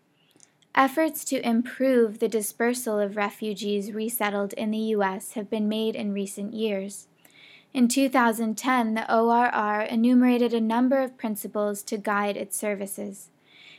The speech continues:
In the explanation of these principles, however, secondary migration is mentioned only twice. Firstly, it states that, quote,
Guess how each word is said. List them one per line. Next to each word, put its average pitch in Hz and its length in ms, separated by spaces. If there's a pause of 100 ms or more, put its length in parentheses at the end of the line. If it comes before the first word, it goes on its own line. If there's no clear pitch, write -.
In 240 120
the 247 120
explanation 254 840
of 220 120
these 208 240
principles, 202 640
however, 208 600 (320)
secondary 262 720
migration 226 720
is 214 200
mentioned 196 640
only 202 360
twice. 196 600 (440)
Firstly, 226 760
it 208 180
states 214 460
that, 196 300
quote, 208 460